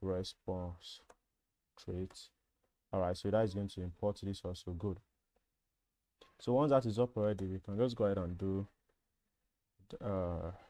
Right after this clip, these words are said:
yeah, yeah, let's do some validation in this place. So basically, let's delete this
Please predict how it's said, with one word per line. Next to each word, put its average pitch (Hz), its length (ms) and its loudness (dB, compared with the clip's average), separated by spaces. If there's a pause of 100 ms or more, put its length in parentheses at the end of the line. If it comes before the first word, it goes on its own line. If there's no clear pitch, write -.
(120)
yeah, 98 180 2 (240)
yeah, 98 260 2
let's 113 160 2
do 120 80 0
some 104 200 -4
validation 98 520 0
in 95 60 -2
this 101 140 -4
place. 87 360 -6 (640)
So 87 500 -6
basically, 104 760 -4 (840)
let's 107 180 0
delete 95 280 -4
this 95 240 -6